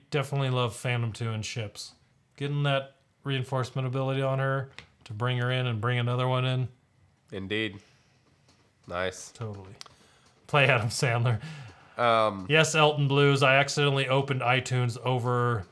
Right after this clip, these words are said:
Speaker 1: <laughs> over Wink's face.
Speaker 2: Wow.
Speaker 1: That was
Speaker 2: Aw,
Speaker 1: great.
Speaker 2: thank you.
Speaker 1: So
Speaker 2: I don't look that ba-,
Speaker 1: so
Speaker 2: I
Speaker 1: if you
Speaker 2: don't
Speaker 1: don't
Speaker 2: look that
Speaker 1: watch
Speaker 2: sick,
Speaker 1: Twitch,
Speaker 2: do I?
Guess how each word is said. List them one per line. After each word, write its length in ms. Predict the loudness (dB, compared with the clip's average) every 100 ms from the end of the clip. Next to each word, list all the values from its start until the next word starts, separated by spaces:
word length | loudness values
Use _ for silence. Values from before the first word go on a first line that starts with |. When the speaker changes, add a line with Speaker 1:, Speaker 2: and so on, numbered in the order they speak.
| _ _ _ -20 _ _
Speaker 1:
<laughs> 640 | -4 -2 0 -2 0 2
over 640 | 4 4 2 2 2 4 2
Wink's 480 | 2 0 -2 -4
face. 600 | -12 -8 -6 -6 -8 -14 -20 -18 -4
Speaker 2:
Wow. 260 | 2 4
Speaker 1:
That 120 | 2 4
was 380 | 6 8 8 8
Speaker 2:
Aw, 180 | 6 2
Speaker 1:
great. 160 | -4 -10
Speaker 2:
thank 260 | -8 -8 -6
you. 200 | -8 -8 -10 -20 -20 -20 -20 2
Speaker 1:
So 400 | 8 10 8 2 2
Speaker 2:
I 100 | 6
don't 220 | 8 8
look 180 | 8 6
that 280 | 6 6 6
ba-, 100 | -4
Speaker 1:
so 140 | 6 10
Speaker 2:
I 100 | 10
Speaker 1:
if 40 |
you 40 | 10
Speaker 2:
don't 80 | 12
Speaker 1:
don't 120 | 12
Speaker 2:
look 80 | 12
that 40 |
Speaker 1:
watch 320 | 12 12 12 6
Speaker 2:
sick, 120 | 4
Speaker 1:
Twitch, 220 | 6 8
Speaker 2:
do 60 | 8
I? 240 | 6 6